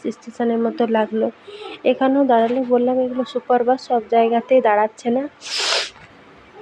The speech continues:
যেগুলো মেন মেন সেইগুলো জায়গায় দাঁড়াচ্ছে। তো মেয়েটা এখানে বসেছিল, তারপরে এখানেও বেশিক্ষণ দাঁড়িয়ে, পাঁচ মিনিট মতো দাঁড়িয়ে,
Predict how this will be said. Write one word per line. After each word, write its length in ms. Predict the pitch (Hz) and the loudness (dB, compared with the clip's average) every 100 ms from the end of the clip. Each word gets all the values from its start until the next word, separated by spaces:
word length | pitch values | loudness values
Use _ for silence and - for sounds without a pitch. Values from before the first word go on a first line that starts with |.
| - - | -8 -2
যেগুলো 400 | 220 220 233 240 | 4 4 6 4
মেন 220 | 240 226 233 | 4 2 2
মেন 140 | 240 285 | 0 -2
সেইগুলো 420 | - 240 226 226 226 | 2 2 2 -2 0
জায়গায় 340 | 226 226 240 247 | 0 2 2 2
দাঁড়াচ্ছে। 520 | 220 214 220 - 277 - - - | 2 4 0 -2 -10 -10 -12 -2
তো 100 | 220 214 214 - - - - - | 0 0 -2 -8 -20 -20 -20 -8
মেয়েটা 320 | 240 240 233 240 240 | -2 0 2 4 4
এখানে 360 | 226 254 254 254 220 - - | 0 -2 0 0 -2 -10 -2
বসেছিল, 460 | 220 226 247 240 254 311 | 0 2 0 0 0 0
তারপরে 320 | 269 220 226 233 | 2 0 2 0
এখানেও 280 | 233 285 320 | 2 0 2
বেশিক্ষণ 420 | 302 - 311 302 269 | 0 0 0 4 6
দাঁড়িয়ে, 380 | 226 233 277 269 262 254 | 4 4 4 4 4 4
পাঁচ 220 | 214 214 - | 4 0 -2
মিনিট 300 | 240 233 226 196 | 0 0 2 2
মতো 240 | 240 233 262 | 2 4 4
দাঁড়িয়ে, 360 | 226 208 - | 4 4 2